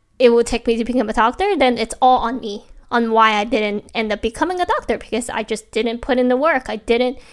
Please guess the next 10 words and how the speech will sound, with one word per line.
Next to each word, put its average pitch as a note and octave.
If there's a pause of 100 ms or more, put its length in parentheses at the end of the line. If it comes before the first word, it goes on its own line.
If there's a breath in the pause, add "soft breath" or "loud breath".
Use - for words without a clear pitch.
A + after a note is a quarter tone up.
(200 loud breath)
put B3+
in B3+
the A3+
time B3+ (420 soft breath)
to A#3
make A3+
that G#3+
happen A3+ (160)
for G#3
me, -